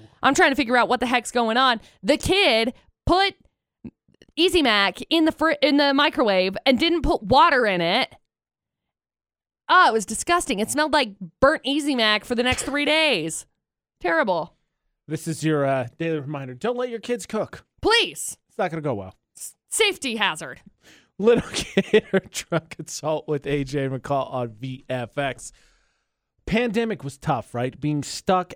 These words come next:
Speaker 2: at home, very little human-to-human contact was rough.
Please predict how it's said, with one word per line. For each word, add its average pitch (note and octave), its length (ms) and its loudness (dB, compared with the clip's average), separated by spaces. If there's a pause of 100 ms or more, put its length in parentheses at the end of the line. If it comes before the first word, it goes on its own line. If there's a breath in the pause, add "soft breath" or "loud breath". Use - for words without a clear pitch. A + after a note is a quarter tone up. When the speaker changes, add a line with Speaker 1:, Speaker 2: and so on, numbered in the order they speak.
Speaker 2:
at E3+ 260 0
home, D3+ 400 -2
very E3+ 280 0
little D#3+ 220 -2
human-to-human D#3+ 800 -4
contact C3 520 -10
was A2+ 220 -18
rough. A#2+ 360 -8